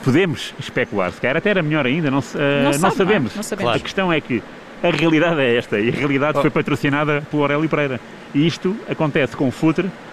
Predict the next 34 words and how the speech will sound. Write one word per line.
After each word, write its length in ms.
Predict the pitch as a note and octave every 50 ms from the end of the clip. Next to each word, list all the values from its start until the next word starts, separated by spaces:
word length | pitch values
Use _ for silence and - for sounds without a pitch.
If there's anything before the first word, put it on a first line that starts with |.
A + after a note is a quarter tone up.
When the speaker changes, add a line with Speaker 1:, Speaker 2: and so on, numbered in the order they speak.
| - - -
Speaker 1:
O 60 | A#2+
próprio 320 | - C#3 C3+ - - B2+
Futre 320 | - - D3+ C#3+ - - A2
disse 260 | G2 C3 B2+ - -
na 80 | B2+ A#2+
apresentação 540 | G2+ - A#2 G#2 A#2 G#2 C3 A#2 - B2+ A#2
do 120 | A2+ A#2
livro, 240 | B2 C3 A#2 A2 G2+
no 80 | G2 G#2
dia 160 | F#2+ A2 G#2+
três 240 | - - A2+ G#2+ G2
de 60 | F2 F#2+
junho, 200 | A#2+ A2+ G2 F2 -
que, 220 | C3 B2 A2 F2 - - - - - - - - - - -
eh, 280 | - A#2 A2 G#2+ G#2 G#2+
se 140 | G2+ - -
não 80 | C3+
fosse 280 | A#2+ - C#3+ C3 - -
o 40 | C3
Aurélio, 380 | B2 B2+ B2+ A#2 G#2 G2 G2+ -
eu 120 | C3 A#2+ B2
era 120 | B2 B2
bate-chapas 540 | G#2+ A#2+ - - - C3 A2+ - - A2 - - - - - -
no 100 | - A#2
Montijo. 480 | A2 A2 A#2 G#2+ - A#2 B2 A#2+ - - - - - - - - - - - -
E 80 | D3+ D#3+
isso 140 | F3+ - G3
é 40 | E3+
verdade. 340 | F3 D#3+ D#3+ F3+ E3+ B2+ - - A#2+ A#2+
Eh, 440 | A2 A2 A2 G#2+ A2 G#2+ G#2+ G#2 G#2 - - - - - - - - - - - - - - - - - -
dá 140 | C3 C#3 C#3
ali 140 | D3+ E3+ F#3
um 40 | F3
momento 580 | E3 D#3 C#3+ C3+ C#3+ D3 D3 C#3 - F3 E3